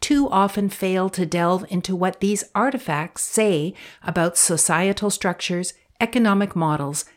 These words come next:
and cultural landscapes. Meanwhile, too little time devoted to the study of empirical approaches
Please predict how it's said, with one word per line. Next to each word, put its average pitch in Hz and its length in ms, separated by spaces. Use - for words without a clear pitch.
and 165 160
cultural 156 460
landscapes. 147 800
Meanwhile, 190 600
too 302 220
little 262 280
time 190 380
devoted 180 460
to 180 80
the 170 100
study 180 460
of 165 100
empirical 160 580
approaches 208 640